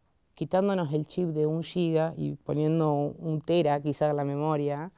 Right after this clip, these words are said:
para recordar lo que sucedió. Es muy importante la memoria.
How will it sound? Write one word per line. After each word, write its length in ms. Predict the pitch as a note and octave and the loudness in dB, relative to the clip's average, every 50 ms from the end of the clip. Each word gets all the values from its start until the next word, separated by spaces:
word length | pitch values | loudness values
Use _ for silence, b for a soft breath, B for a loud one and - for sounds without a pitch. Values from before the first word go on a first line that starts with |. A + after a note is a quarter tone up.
| b b b b b b b b b b b b b b b b b _ _ _ | b b b b b b b b b b b b b b b b b _ _ _
para 220 | - C3+ C3 B2+ | -2 0 0 0
recordar 720 | B2 B2+ B2+ - C#3 C3+ C3+ D3+ D#3+ E3+ E3+ E3 E3+ F3+ E3+ - _ _ - | -2 -2 -4 -2 0 2 6 8 10 10 10 8 6 2 -10 -12 _ _ -6
lo 140 | F3 D#3 D3 | -4 -2 -2
que 120 | C#3 D3 | -2 -4
sucedió. 580 | C#3 - - D3 - D3 C#3+ C#3+ D3 D3+ D#3 D3+ | -8 -6 -8 -8 -4 -2 0 0 2 2 2 2
Es 100 | D3+ C#3 | 0 0
muy 340 | D#3+ E3 F3+ G3+ G#3+ A3 G3 | 0 2 4 4 4 4 4
importante 580 | E3 D3+ C#3 D3 C#3+ C3+ D3 C#3+ C#3+ C#3+ C#3+ | 2 0 -2 -4 -6 -4 -4 -4 -4 -4 -4
la 100 | C#3+ C#3+ | -6 -6
memoria. 540 | C#3+ C#3 C#3 C#3+ C#3 C#3 C#3 C#3+ C#3+ D3+ F3+ | -6 -6 -6 -6 -6 -6 -6 -8 -8 -10 -12